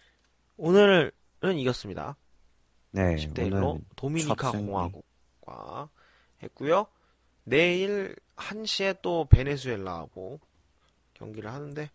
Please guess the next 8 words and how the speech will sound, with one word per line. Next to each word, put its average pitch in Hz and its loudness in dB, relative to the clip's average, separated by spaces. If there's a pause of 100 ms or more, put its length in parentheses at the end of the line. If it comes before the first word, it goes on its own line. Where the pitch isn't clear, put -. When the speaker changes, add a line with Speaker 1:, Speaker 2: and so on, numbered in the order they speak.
(540)
Speaker 1:
뭐 - -8
가볍게 170 -2
이기지 151 -10
않을까. 117 -12 (320)
예, - -16 (240)
그렇게 131 -16
생각이 120 -14
되고요. 110 -12